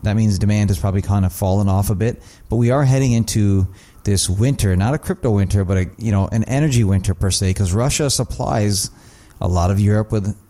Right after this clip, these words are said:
you know, that, this is a totally different tangent. We don't need to do this, but I'm s-, that's,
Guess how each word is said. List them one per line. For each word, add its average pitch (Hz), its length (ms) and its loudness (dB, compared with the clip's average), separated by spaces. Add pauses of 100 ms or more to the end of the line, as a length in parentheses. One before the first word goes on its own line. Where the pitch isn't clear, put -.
(260)
you 113 120 0
know, 101 140 2
that, 110 200 -2
this 117 160 -2
is 98 40 0
a 98 140 0
totally 117 280 0
different 104 280 -2 (200)
tangent. 110 280 2
We 101 80 2
don't 104 160 2
need 113 100 2
to 98 80 0
do 107 100 2
this, 98 140 -2
but 101 200 -4
I'm 101 100 -2
s-, - 180 -6
that's, 101 300 -4